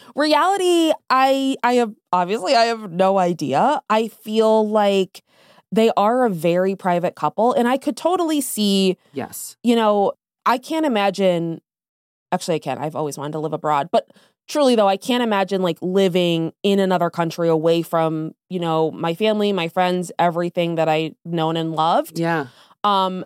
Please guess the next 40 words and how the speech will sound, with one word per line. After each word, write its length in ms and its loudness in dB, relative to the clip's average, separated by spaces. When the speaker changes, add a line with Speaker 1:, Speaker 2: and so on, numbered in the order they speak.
Speaker 1:
that's 240 0
gotta 220 0
be 140 -2
really 280 0
hard. 520 -4
And 580 0
<sighs> 80 -10
wearing 380 2
a 60 2
wedding 320 2
ring, 320 2
I 100 4
don't 100 0
know 100 0
that 120 0
that 140 2
necessarily 520 -2
cancels 340 -2
out 160 0
consulting 480 -2
with 140 -2
a 60 -4
divorce 460 -6
lawyer. 460 -6
Um, 640 0
but 220 0
Speaker 2:
Well, 140 0
Speaker 1:
it's 120 0
just, 260 -2
Speaker 2:
yeah. 300 -4
Speaker 1:
given 300 2
how 200 0
private 500 -2
they 140 0
are, 140 0
like, 200 0
they, 380 2
they 200 2
only, 320 0
like, 280 0